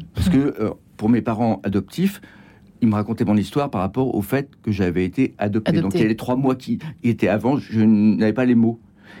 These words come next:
Speaker 1: Et le fait d'avoir le mot, ça m'a permis de commencer à être, euh, libéré, à faire un vrai travail sur le mal qui m'a été fait. Voilà. Et c'est là, euh, au lieu d'être, euh, de ne fonctionner que par rapport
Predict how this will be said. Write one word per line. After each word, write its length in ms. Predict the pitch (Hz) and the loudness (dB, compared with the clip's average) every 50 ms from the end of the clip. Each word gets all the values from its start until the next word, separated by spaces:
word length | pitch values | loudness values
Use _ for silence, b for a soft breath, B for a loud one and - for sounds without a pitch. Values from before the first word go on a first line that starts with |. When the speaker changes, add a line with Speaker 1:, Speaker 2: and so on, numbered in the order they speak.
| B B - | B B 0
Speaker 1:
Et 180 | 127 123 113 - | 2 2 2 2
le 120 | 131 120 | 0 0
fait 180 | 113 - 175 160 | 0 0 -2 0
d'avoir 300 | 135 123 113 127 117 117 | 0 0 0 0 0 2
le 100 | 120 123 | 2 4
mot, 280 | 120 131 160 196 226 - - _ _ _ _ _ b b b b b | 4 4 2 2 0 -4 -10 _ _ _ _ _ b b b b b
ça 140 | - - 110 | -6 0 0
m'a 120 | 110 101 | 2 2
permis 460 | - 139 123 127 135 147 156 190 220 214 B B B B _ _ _ | 2 -2 -2 0 0 0 0 0 -2 -6 B B B B _ _ _
de 120 | 123 113 110 | -2 -2 0
commencer 680 | - 139 123 123 123 113 113 - 147 151 165 - - - _ _ _ _ _ _ - _ - - - - | 0 2 2 2 2 2 -2 -4 -2 -2 -2 -2 -4 -10 _ _ _ _ _ _ -20 _ -20 -20 -8 -4
à 300 | - 107 107 104 104 - - - | 0 0 2 2 0 0 -2 -2
être, 460 | 113 113 127 135 - - 113 - - - - 113 | -2 -2 -2 -2 -4 -4 -6 -6 -6 -6 0 2
euh, 300 | 117 104 104 101 98 95 | 2 4 4 4 2 4
libéré, 440 | 101 117 120 117 127 117 113 110 - - | 4 2 2 2 2 0 0 -2 -4 -4
à 40 | |
faire 160 | 110 - 131 120 | -4 -4 -2 0
un 120 | 110 113 | 0 0
vrai 200 | 107 110 131 131 | 0 0 -2 -4
travail 460 | 131 - 147 135 139 139 147 165 170 - - | -2 -4 -4 -2 -2 0 0 -2 -2 -4 -10
sur 220 | - - - 120 117 | -8 -4 0 2 2
le 80 | 120 | 4
mal 220 | 120 127 147 156 151 | 4 2 2 0 -6
qui 120 | - 117 | -4 -2
m'a 120 | 117 113 | -2 0
été 180 | 107 107 120 110 | 0 0 -2 -4
fait. 240 | 107 - 101 98 113 - | -2 -4 -6 -6 -6 -6
Voilà. 200 | - 95 82 78 - - B B B B B B B B | -4 -4 -4 -4 -6 -12 B B B B B B B B
Et 260 | - 117 117 - - - _ - | 0 2 2 0 -2 -8 _ -14
c'est 180 | - - 127 | -6 -2 2
là, 300 | 120 123 139 175 233 - b b b b b b - _ - | 2 2 2 0 -2 -6 b b b b b b -20 _ -4
euh, 200 | 113 117 107 98 - B B B B - | 0 0 0 0 -4 B B B B 0
au 80 | 147 156 | 0 2
lieu 260 | 160 165 185 190 185 | 2 2 2 2 2
d'être, 420 | 139 135 135 - - - - - 135 | 0 0 -2 -4 -4 -10 -4 -2 0
euh, 180 | 127 117 - B B B B B B - - | 0 0 -2 B B B B B B -8 -2
de 80 | 139 127 | 0 0
ne 80 | 139 | 0
fonctionner 500 | 135 - 151 151 143 - 151 147 147 147 | 0 -4 -6 -6 -2 -2 0 0 0 0
que 80 | 147 - | 0 0
par 140 | 170 160 156 131 | -2 -2 -2 -4
rapport 400 | 139 139 - 156 139 131 110 | -4 -4 -2 -2 -4 -4 -6